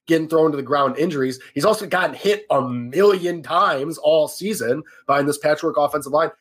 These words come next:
I mean, look what happened to Jalen Hurts. He got in the Bears ga-, a g-, game against the Bears, got tackled to the ground and sprained his shoulder. So, I mean, I think, I think this is the right move. I was gonna advocate, if they didn't announce it today, I was gonna advocate for Fields to sit the whole game anyway.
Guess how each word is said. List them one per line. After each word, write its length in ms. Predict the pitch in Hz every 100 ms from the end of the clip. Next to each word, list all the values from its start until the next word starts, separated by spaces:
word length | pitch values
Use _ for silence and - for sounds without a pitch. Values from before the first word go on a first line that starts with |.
| _ 214
I 100 | 233
mean, 120 | 262
look 140 | 277
what 100 | 285
happened 260 | 277 269 233
to 80 | 254
Jalen 200 | 269 233
Hurts. 380 | 302 254 - - _ -
He 120 | 208
got 240 | 247 240
in 80 | 214
the 80 | 220
Bears 300 | 208 269 233
ga-, 160 | 214 208
a 60 | 196
g-, 220 | 196 190
game 200 | 196 247
against 200 | 254 247
the 60 | 202
Bears, 420 | 226 277 262 - _
got 160 | - 185
tackled 240 | 214 214 226
to 20 |
the 60 |
ground 240 | 208 233 233
and 80 | 226
sprained 280 | 233 247
his 80 | 240
shoulder. 440 | - 262 320 - - _ _ -
So, 240 | 202 208
I 80 | 196
mean, 340 | 208 214 202 - - - 208
I 120 | 226
think, 200 | 254 294 -
I 120 | 240
think 160 | 269 269
this 120 | 247
is 60 | 180
the 80 | 190
right 160 | 170
move. 200 | 147 101 - _ -
I 160 | 196
was 120 | 285 -
gonna 180 | 247
advocate, 380 | 190 190 190 180 170
if 100 | 190
they 100 | 247
didn't 160 | 294
announce 280 | 254 196 185
it 80 | 160
today, 220 | 156 165
I 180 | 147 202
was 100 | 254
gonna 160 | 226 180
advocate 500 | 156 156 131 127 120
for 100 | 113
Fields 320 | 131 123 120
to 80 | 104
sit 200 | - 123
the 80 | 107
whole 140 | 113
game 200 | 110 104
anyway. 200 | 107 87